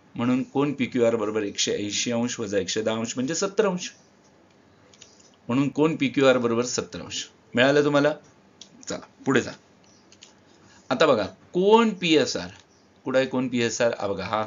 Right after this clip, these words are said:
कोन पीएसआर आहे, बरोबर आहे, त्याचं माप काढायचं. मग ते काय असणार आहे? कोन पीएसआर बरोबर एक छेद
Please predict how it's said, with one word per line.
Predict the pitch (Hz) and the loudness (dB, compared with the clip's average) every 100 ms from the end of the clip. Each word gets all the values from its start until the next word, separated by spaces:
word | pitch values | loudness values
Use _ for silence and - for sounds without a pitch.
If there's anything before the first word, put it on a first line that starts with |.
| - - - _ - | -6 -20 -20 _ -4
कोन | 135 135 | -2 -2
पीएसआर | 123 104 101 92 82 | -2 -4 -6 -10 -14
आहे, | 92 _ - | -16 _ -6
बरोबर | 135 160 | 0 0
आहे, | 120 - _ _ _ _ _ _ - | 0 -4 _ _ _ _ _ _ 2
त्याचं | 151 - 190 | 2 2 -2
माप | 170 - | -2 0
काढायचं. | 123 101 98 107 | -2 -2 -4 -6
मग | 117 - | -8 -2
ते | 165 | -2
काय | 170 165 | 2 2
असणार | 160 156 151 | 0 0 0
आहे? | 156 | 0
कोन | 151 156 156 | 0 -4 -2
पीएसआर | 147 123 123 113 | -2 -2 -2 -2
बरोबर | 104 107 | -4 -6
एक | 107 143 147 - | -6 -6 -6 -8
छेद | - 98 | -6 -6